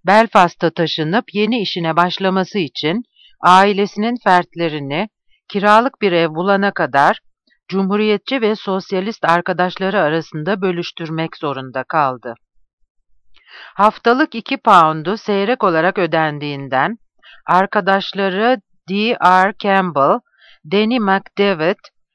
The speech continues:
ve Joe Mitchell kiranın ilk taksidini ödemek ve yiyecek bir şeyler satın almak için saatlerini rehine verdiler. Ev, bir Glenalina bayırında,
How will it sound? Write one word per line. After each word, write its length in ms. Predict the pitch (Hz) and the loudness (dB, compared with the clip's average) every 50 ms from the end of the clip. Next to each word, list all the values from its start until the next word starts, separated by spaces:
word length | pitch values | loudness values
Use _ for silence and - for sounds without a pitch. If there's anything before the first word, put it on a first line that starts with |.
| _ _ | _ _
ve 160 | 165 180 185 | -8 -8 -6
Joe 280 | 156 185 190 196 208 226 | -4 0 4 4 4 4
Mitchell 420 | 226 226 226 - - 240 214 214 - - | 2 0 -4 -4 -4 -4 -4 -4 -4 -6
kiranın 540 | - 208 190 208 202 202 202 202 226 247 | -4 0 2 4 4 4 4 2 0 -4
ilk 220 | 202 214 233 - _ | -6 -8 -8 -4 _
taksidini 600 | - 185 175 - - - 165 139 165 160 180 196 | 0 2 2 0 -4 -12 -10 -8 -6 -4 -4 -2
ödemek 500 | 175 156 170 165 175 160 156 151 180 214 - _ _ _ - _ _ - | -2 -2 -2 -2 -2 -2 -2 -4 -6 -6 -8 _ _ _ -20 _ _ -6
ve 60 | 170 | -4
yiyecek 520 | 180 180 180 196 202 180 202 233 240 - | -4 -4 -4 -6 -6 -4 -4 -4 -6 -6
bir 60 | - - | -10 -8
şeyler 420 | - 226 220 208 202 220 220 233 | -4 -2 0 2 2 2 2 2
satın 340 | - - 196 185 - 202 196 | 0 -2 -4 -4 -4 -2 0
almak 400 | 190 180 185 190 202 208 202 - | 2 2 2 2 0 -4 -4 -8
için 220 | - - 208 233 | -10 -8 -8 -8
saatlerini 800 | 226 - - 196 185 185 185 - - 190 190 185 180 208 247 208 | -4 0 2 4 4 4 2 0 -4 -4 -4 -4 -4 -4 -4 -4
rehine 420 | 214 185 180 180 175 180 175 165 | -4 -4 -4 -4 -4 -4 -4 -2
verdiler. 640 | 143 135 131 131 127 123 147 139 139 131 131 131 - - _ _ _ _ _ _ _ _ - - - - - _ _ - - - _ _ _ - | 0 0 0 0 0 -4 -6 -6 -4 -4 -4 -6 -8 -14 _ _ _ _ _ _ _ _ -20 -20 -20 -20 -20 _ _ -20 -20 -20 _ _ _ -6
Ev, 320 | 165 175 185 202 220 254 - _ _ _ _ | -4 -2 -2 -2 -2 -4 -6 _ _ _ _
bir 260 | 147 185 214 240 247 - | -6 -4 -4 -4 -4 -4
Glenalina 800 | - 214 202 202 202 196 202 202 196 196 208 226 214 202 180 165 | -4 -4 -2 0 0 0 0 0 0 0 -2 -2 -2 -2 -2 -2
bayırında, 800 | 170 170 160 160 160 143 151 143 139 139 139 127 139 156 208 247 | -2 -2 -2 -2 -4 -4 -4 -6 -8 -10 -6 -2 0 0 0 -2